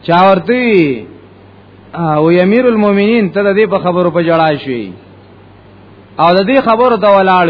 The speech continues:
وی. وی زه به د دې خبرو ته ولې نه ودرېږم؟ د دې شکایت او رپورټ الله په اسمان کې اورېدلې دی.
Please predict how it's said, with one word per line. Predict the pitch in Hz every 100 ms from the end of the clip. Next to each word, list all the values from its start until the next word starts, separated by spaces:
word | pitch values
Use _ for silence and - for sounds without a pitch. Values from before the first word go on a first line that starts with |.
| 156
وی. | 135 110 92 135
وی | 156 170
زه | 247
به | 233
د | 202
دې | 202 220
خبرو | 202 202 196
ته | 180
ولې | 185 208 185
نه |
ودرېږم؟ | 175 156 147 131 117 104 104 - - - -
د | 131 165
دې | 254 233
شکایت | 214 196 190 208 202 220 202 143 107 -
او | 151 180
رپورټ | 185 226 226
الله | 185 180 190 190
په | 180 170
اسمان | 170 170 180
کې | 151
اورېدلې | 147 139 135 131 127
دی. | 113